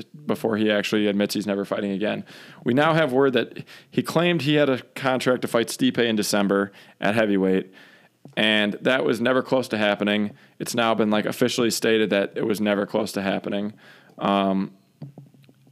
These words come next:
and now they're saying, "Well, maybe he'll fight Ngannou in March." Do we actually think John Jones, I, I sent a thing out to the group chat, uh, uh, a couple days ago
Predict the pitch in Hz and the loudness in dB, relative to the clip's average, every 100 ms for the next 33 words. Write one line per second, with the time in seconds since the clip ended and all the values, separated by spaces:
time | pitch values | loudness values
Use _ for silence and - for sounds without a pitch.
0 | _ _ 113 110 113 117 113 120 113 110 | _ _ 0 2 4 2 2 2 2 2
1 | 113 117 113 113 113 120 120 107 104 104 | 2 4 2 4 2 0 0 2 2 2
2 | 98 98 101 - - - - - _ _ | 0 0 -2 -4 -8 -10 -20 -20 _ _
3 | _ - - - - _ 131 160 185 151 | _ -20 -20 -20 -20 _ 0 2 4 4
4 | 147 147 143 131 117 117 113 117 117 131 | 2 0 0 0 2 2 4 2 0 -4
5 | - - - 135 156 139 165 175 160 147 | -12 -8 -2 0 0 0 2 4 2 2
6 | 135 135 131 - 117 104 120 123 107 104 | 2 2 0 0 0 2 2 2 2 2
7 | - 110 107 - 104 101 104 98 - - | 2 0 -2 0 2 2 2 0 -4 -4
8 | 233 107 110 101 107 101 98 | 0 2 2 2 2 0 -2